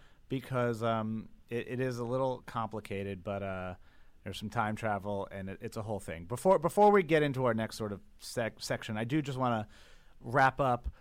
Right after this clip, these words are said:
Who are the other kids of, um, Harry Potter's friends? You know, you, you've got Rose Granger Weasley. She's got a younger brother named Hugo, who is, um,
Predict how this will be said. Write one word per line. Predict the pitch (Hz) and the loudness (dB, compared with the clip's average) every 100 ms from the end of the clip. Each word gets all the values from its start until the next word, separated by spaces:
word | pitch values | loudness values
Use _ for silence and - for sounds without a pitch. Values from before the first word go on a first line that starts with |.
| - - | -20 -14
Who | - 208 208 208 208 | 4 6 6 4 4
are | 139 131 | 4 4
the | 131 | 0
other | 120 110 | -2 -4
kids | - - 113 98 - - | -6 -4 -2 -2 -10 -10
of, | 98 92 90 | -8 -8 -8
um, | 90 90 92 95 - - | -10 -8 -10 -12 -18 -14
Harry | - 98 98 | -6 -4 -2
Potter's | 104 92 92 90 87 87 - - - - - | -4 -2 -4 -6 -8 -10 -16 -18 -20 -20 -18
friends? | - 156 143 85 87 | 0 2 2 0 -10
You | 107 120 | -4 -2
know, | 104 | -2
you, | 110 135 98 127 | -2 -4 -4 -6
you've | 127 | -4
got | 143 135 139 - - - | 4 4 4 -2 -16 -2
Rose | 123 131 120 | 4 4 4
Granger | 123 113 101 | 0 0 -4
Weasley. | 92 85 101 120 123 | -6 -8 -6 -6 -6
She's | 139 131 | -8 -2
got | 120 | 0
a | |
younger | 107 110 113 | 0 0 -2
brother | 104 95 98 | -4 -6 -6
named | 95 95 | -8 -10
Hugo, | - 110 101 82 95 123 - - - - | -6 -4 -4 -6 -6 -8 -10 -20 -20 -8
who | 127 113 | -2 2
is, | 110 104 | 2 2
um, | 104 101 98 95 95 | 0 0 -2 -4 -6